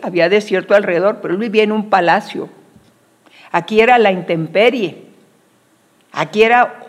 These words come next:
otra la situación. Nada era de él,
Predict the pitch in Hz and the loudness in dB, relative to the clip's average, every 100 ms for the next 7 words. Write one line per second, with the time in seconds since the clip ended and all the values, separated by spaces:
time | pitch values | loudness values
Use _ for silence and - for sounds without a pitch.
0 | - - 247 277 277 240 214 180 202 - | -8 4 6 6 2 0 0 -6 -8 -8
1 | 175 - 196 220 285 - - _ _ _ | -10 -6 -4 -4 -6 -12 -20 _ _ _
2 | _ _ _ _ _ _ _ _ _ _ | _ _ _ _ _ _ _ _ _ _
3 | - 220 240 247 254 277 269 247 240 254 | -4 2 4 4 4 4 4 2 0 0
4 | 226 214 208 240 247 | 2 0 0 -4 -6